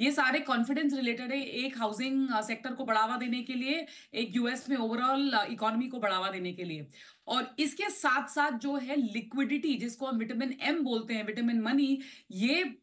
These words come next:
लगातार ग्लोबली बढ़ता जा रहा है और ये हम इंडिया में भी देख रहे हैं। तो ऐसा हमको लग रहा है कि ग्लोबली जब तक कोई, अ,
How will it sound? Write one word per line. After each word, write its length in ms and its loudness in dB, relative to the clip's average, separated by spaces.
लगातार 640 2
ग्लोबली 480 -2
बढ़ता 400 -2
जा 160 2
रहा 220 0
है 120 0
और 260 -2
ये 180 0
हम 200 2
इंडिया 280 0
में 120 2
भी 100 2
देख 240 -2
रहे 120 0
हैं। 160 -2
तो 100 2
ऐसा 300 0
हमको 840 0
लग 200 0
रहा 100 4
है 80 0
कि 240 -2
ग्लोबली 760 0
जब 340 -6
तक 300 0
कोई, 440 0
अ, 300 2